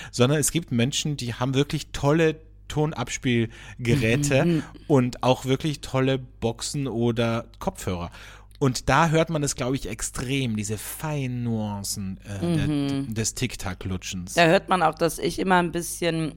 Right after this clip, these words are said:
Speaker 2: leiser bin als
Speaker 1: Ja.
Speaker 2: du.
Speaker 1: Ja.
Speaker 2: Mhm. Und ja, aber egal.
Speaker 1: Aber
Speaker 2: Es
Speaker 1: egal.
Speaker 2: ist, wir, es ist, es geht bei uns nicht um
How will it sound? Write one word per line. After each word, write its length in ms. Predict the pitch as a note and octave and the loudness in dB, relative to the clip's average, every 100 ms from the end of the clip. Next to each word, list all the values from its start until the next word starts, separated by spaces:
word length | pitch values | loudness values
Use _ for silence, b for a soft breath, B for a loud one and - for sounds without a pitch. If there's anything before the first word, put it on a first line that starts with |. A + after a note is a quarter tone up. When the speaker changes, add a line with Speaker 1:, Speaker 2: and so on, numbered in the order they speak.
| - | -6
Speaker 2:
leiser 580 | C#3+ C#3+ C3+ C#3+ E3 F#3+ | 0 4 4 4 4 2
bin 200 | F#3 G3+ | 2 -2
als 240 | F#3+ F#3+ B2+ | 0 2 6
Speaker 1:
Ja. 160 | A#2+ | 6
Speaker 2:
du. 260 | F#3+ G#3+ B3+ - b | 6 2 0 -6 b
Speaker 1:
Ja. 200 | A#2 G#2 - - | -6 -6 -8 -10
Speaker 2:
Mhm. 420 | E3+ E3+ D#3+ E3+ E3 - - - | -6 -2 -4 -6 -10 -20 -20 -8
Und 320 | D3 D#3+ D3+ | -4 -2 -2
ja, 240 | D3 C#3 C3 - | -4 -6 -8 -12
aber 240 | D3+ C#3+ | -4 -2
egal. 440 | A#2+ - G2 G#2 A#2 - | -2 -4 -4 -4 -8 -12
Speaker 1:
Aber 240 | A2+ G#2 F2 | -4 -2 -2
Speaker 2:
Es 60 | |
Speaker 1:
egal. 240 | D#2 D#2+ E2 - | -2 -6 -8 -10
Speaker 2:
ist, 220 | D#3+ D3 - B B B | -10 -12 -16 B B B
wir, 260 | F3 F#3 F3 B B | -2 -2 -2 B B
es 160 | - A2+ | -12 -6
ist, 180 | G#3+ - | -6 -8
es 320 | - C#3+ - | -12 -12 -6
geht 260 | G#3 G#3+ - | -4 -4 -2
bei 120 | F#3+ | -4
uns 420 | D#3 G3 A3 - | -4 -8 -10 -6
nicht 380 | G#3 G3+ - - | -6 -6 -8 -4
um 480 | E3+ F3 F3+ F3 | -2 0 -2 -6